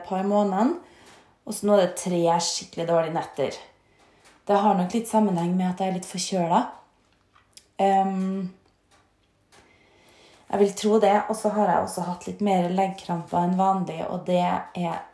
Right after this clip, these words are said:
så ekkelt. Du bare får sånn behov for å tøye ut. Jeg får lyst til å bare stå opp og så stille meg inn til veggen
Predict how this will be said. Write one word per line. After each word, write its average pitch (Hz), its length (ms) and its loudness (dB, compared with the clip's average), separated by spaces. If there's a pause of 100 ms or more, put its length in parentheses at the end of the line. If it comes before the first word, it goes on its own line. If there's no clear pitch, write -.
(100)
så - 520 -6
ekkelt. - 540 -12
Du 190 100 -4
bare 185 200 0
får 180 280 -6
sånn 180 160 -2
behov 180 400 -6
for 180 160 -6
å 185 120 -4
tøye 196 360 -2
ut. - 200 -14 (500)
Jeg 185 140 -8
får 202 120 0
lyst 190 160 -6
til 180 80 -6
å 180 40 -2
bare 196 120 0
stå 202 220 0
opp - 240 -2
og 185 60 -8
så 180 120 -10
stille 185 400 -2
meg 165 380 -2
inn 190 160 -6
til 180 140 -4
veggen 180 500 -2